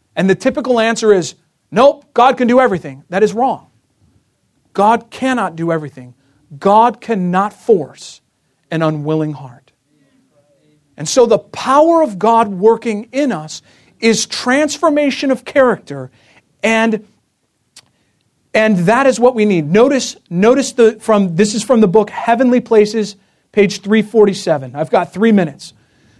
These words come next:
There is an earnest work of preparation to be done by Seventh-day Adventists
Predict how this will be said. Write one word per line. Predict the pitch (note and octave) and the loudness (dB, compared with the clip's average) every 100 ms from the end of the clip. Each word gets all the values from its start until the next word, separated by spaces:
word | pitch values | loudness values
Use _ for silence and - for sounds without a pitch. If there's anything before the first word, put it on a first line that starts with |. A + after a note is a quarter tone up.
| _ | _
There | E3 B3+ C#4 | 0 2 4
is | A#3+ | 2
an | C4 | 0
earnest | C4+ B3 D#4 D#4+ - | 0 2 2 0 0
work | D4 D#4 | -2 0
of | C4 - | -2 -2
preparation | C#4 C#4 C4 C4 - B3 | -2 0 2 0 0 -4
to | |
be | A3+ | -2
done | F#3+ A#3+ A#3+ | 0 2 2
by | G3+ | 0
Seventh-day | G3 - A#3+ B3+ A#3 A#3 | 0 0 0 0 0 2
Adventists | C4 G#3+ F#3 F#3 | 0 0 -2 -4